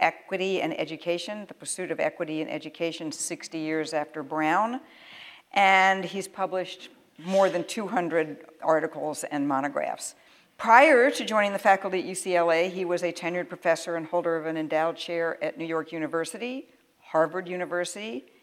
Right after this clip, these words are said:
and the University of California at Berkeley. It's, I'm really sort of in awe of, uh, Pedro. Uh, he has a P H D in sociology from, uh,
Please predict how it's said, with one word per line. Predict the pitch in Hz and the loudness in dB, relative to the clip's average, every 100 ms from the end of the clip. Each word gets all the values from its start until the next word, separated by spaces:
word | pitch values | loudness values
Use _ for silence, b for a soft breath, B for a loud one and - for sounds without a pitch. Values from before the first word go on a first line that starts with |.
| b | b
and | 165 | -6
the | 165 | -4
University | 165 165 180 180 | -4 -4 -6 -4
of | 170 | -8
California | 160 160 160 160 160 | -2 -2 -2 -8 -8
at | - | -2
Berkeley. | 196 196 - - _ b b _ | -2 -4 -14 -16 _ b b _
It's, | 156 - _ _ _ _ 151 147 - | -20 -20 _ _ _ _ -20 -20 -12
I'm | 165 165 151 139 160 | -8 -8 -8 -14 -8
really | 190 185 | -6 -6
sort | 165 170 | -8 -10
of | 151 | -10
in | - 165 | -10 -10
awe | 151 151 139 143 | -6 -4 -4 -4
of, | - 165 147 175 | 0 -2 0 4
uh, | 165 170 170 - | 6 6 4 0
Pedro. | 202 185 165 156 151 - B B B | 0 2 4 4 2 -12 B B B
Uh, | - 165 | 4 4
he | 165 | 6
has | 180 | 2
a | 180 | 0
P | - 208 | -2 -2
H | 208 - | -2 -4
D | 214 | -4
in | 208 | -4
sociology | 208 202 196 185 175 196 196 240 | -2 -2 0 4 6 6 2 -6
from, | 247 196 185 180 | -4 -4 -4 0
uh, | 175 170 170 | 4 6 4